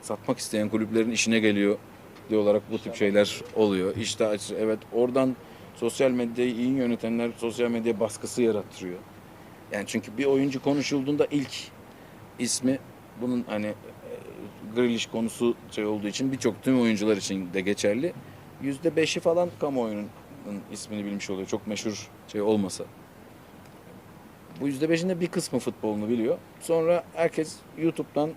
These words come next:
izliyor. YouTube'da zaten derlenen şey oyuncunun kariyerindeki en iyi hareketleri. Yani keşke herkesin böyle V-Scout gibi programlara erişimi olsa,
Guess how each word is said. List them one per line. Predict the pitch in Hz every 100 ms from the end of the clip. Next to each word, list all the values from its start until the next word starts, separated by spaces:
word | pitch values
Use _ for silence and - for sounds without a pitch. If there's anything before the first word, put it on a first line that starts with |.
| - -
izliyor. | 151 156 151 110 - -
YouTube'da | 120 123 107 107
zaten | 139 143 143 117
derlenen | 110 110 120 151
şey | 151 156
oyuncunun | 123 127 123 147 147 - - - -
kariyerindeki | 110 120 139 151 160
en | 156
iyi | 139 135 - - - -
hareketleri. | - 135 160 - 123 101 - - - - -
Yani | 101 107 104 - - - - -
keşke | 123 123 135
herkesin | 135 135 135 131
böyle | 123 120
V-Scout | 127 - - 123 120
gibi | 120 117
programlara | 120 123 123 127 123
erişimi | 113 117 127 143
olsa, | 117 139